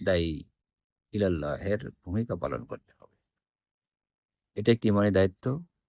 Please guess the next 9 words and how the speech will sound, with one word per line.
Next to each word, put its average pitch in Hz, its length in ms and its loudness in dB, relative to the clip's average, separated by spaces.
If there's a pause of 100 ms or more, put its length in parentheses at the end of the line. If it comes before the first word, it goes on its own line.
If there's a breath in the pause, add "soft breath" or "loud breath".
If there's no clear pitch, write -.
(200)
প্রচার 107 320 0
কার্য 92 260 -2
একটি 85 200 -4
ইমানি 80 240 -4
দায়িত্ব। - 480 -14 (1160)
সুতরাং 104 600 0 (2000)
একজন 101 220 4
মুমিন 107 280 6
হিসাবে - 520 -4